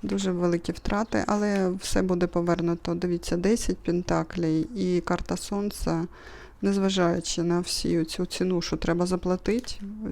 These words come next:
ця територія повернеться в Україну. Сонце, десять пентаклів, все повністю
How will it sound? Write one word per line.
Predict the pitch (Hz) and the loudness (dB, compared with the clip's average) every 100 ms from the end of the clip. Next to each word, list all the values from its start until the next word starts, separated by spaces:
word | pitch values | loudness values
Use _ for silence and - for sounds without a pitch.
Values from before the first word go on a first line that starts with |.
| - | -2
ця | 175 | 0
територія | - 180 180 202 190 | 2 0 2 2 2
повернеться | 175 175 170 180 170 - 170 165 165 180 | 2 2 2 2 0 -2 -2 -2 -2 -2
в | 175 | -4
Україну. | 170 170 170 170 175 175 - - - - - - - | -2 0 0 0 -4 -8 -12 -18 -18 -20 -20 -20 -18
Сонце, | - - 208 226 - 175 | -10 -4 -2 -2 -4 -2
десять | 180 175 - | -2 -2 -4
пентаклів, | - 175 175 175 - 190 | -4 -4 -2 -4 -6 -10
все | - - - 202 | -10 -14 -8 -6
повністю | - 196 185 - - | -4 -4 -4 -6 -8